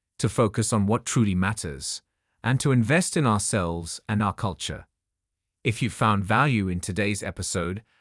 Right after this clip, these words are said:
and want to dive deeper into these concepts, I highly recommend reading the book. Trust me, it's a game changer. You'll find an affiliate link in the description below.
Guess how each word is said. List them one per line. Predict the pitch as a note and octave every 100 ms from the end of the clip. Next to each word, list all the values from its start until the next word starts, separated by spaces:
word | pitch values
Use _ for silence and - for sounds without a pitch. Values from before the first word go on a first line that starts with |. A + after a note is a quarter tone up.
| _
and | - C3+ D#3+
want | A3+
to | A3
dive | D3+ C3 G#2+ F#2
deeper | D3+ F3+ - E3
into | D3 B2+ A#2+
these | A2 -
concepts, | A#2+ G2 - F2 - - - - _ _ _
I | - G2+
highly | C#3+ F3+ G#3 D#3
recommend | C#3+ - A2+ G#2 F#2+
reading | A2+ C#3+ D3+
the | C3
book. | G#2+ D#2 - - _ _ _ _ _ _ _ _
Trust | - D3 - -
me, | F2+ C#2+ C#2+ _ _ _
it's | A2+ -
a |
game | A2 A2+ G#2
changer. | - F#2 D2+ C#2+ D2 - _ _ _ _ _ _
You'll | - B2
find | D#3+ C#3+ A#2+ A2+
an | G2
affiliate | - B2 A2+ F#2
link | G#2 G2 -
in | - F2+
the |
description | E2+ - - G#2 - F#2
below. | F2 G#2 G#2 C2